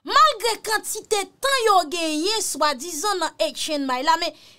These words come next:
ki avansman ou wè sektè sa fè? Donk,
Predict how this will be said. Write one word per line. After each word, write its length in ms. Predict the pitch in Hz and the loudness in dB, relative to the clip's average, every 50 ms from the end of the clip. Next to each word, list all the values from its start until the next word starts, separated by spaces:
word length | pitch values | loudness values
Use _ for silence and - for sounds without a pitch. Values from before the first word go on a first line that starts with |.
| _ _ - | _ _ -6
ki 120 | - 622 605 - _ - | -6 -6 -6 -2 _ 4
avansman 760 | 539 571 587 539 571 571 480 - - - 403 381 403 392 - | 4 4 4 4 2 2 2 0 -4 -6 -2 0 0 -2 0
ou 240 | - 392 392 349 339 | 0 0 0 2 2
wè 100 | 370 370 | 0 0
sektè 520 | 370 - - 359 330 - - _ 349 311 294 | -2 -4 -6 -6 -8 -8 -8 _ -6 -6 -4
sa 220 | - - 679 640 640 | -2 0 0 -2 -2
fè? 280 | - - 440 480 508 - 1017 - _ _ _ _ _ _ _ _ _ _ _ _ _ _ _ _ _ _ _ _ _ _ _ _ _ _ _ _ _ _ _ _ _ _ _ _ _ _ _ _ _ _ _ _ _ _ _ _ _ _ _ _ _ _ _ _ _ - - | -2 0 4 4 6 4 4 -2 _ _ _ _ _ _ _ _ _ _ _ _ _ _ _ _ _ _ _ _ _ _ _ _ _ _ _ _ _ _ _ _ _ _ _ _ _ _ _ _ _ _ _ _ _ _ _ _ _ _ _ _ _ _ _ _ _ -18 -12
Donk, 300 | - 285 381 359 - - | -4 -2 0 0 -2 -4